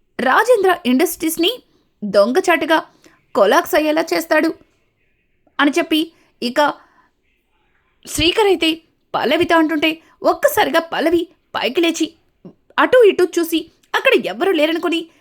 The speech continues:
ఇక శ్రీకర్ దగ్గరకొచ్చి, "బావా, ఏం మాట్లాడుతున్నావు? మా డాడ్ ఎందుకు మ్, మ్, మన కంపెనీలని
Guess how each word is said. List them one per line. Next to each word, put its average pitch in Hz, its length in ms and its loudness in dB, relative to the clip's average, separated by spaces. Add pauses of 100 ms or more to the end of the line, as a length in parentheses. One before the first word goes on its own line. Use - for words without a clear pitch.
(120)
ఇక 302 220 -2
శ్రీకర్ 320 440 -4
దగ్గరకొచ్చి, 330 380 -2 (280)
"బావా, 208 260 2 (440)
ఏం 339 220 0
మాట్లాడుతున్నావు? 330 500 0 (680)
మా 226 160 0 (220)
డాడ్ 302 240 -2
ఎందుకు 370 260 2 (480)
మ్, 202 140 -8 (100)
మ్, 208 520 -10
మన 285 180 2
కంపెనీలని 349 580 0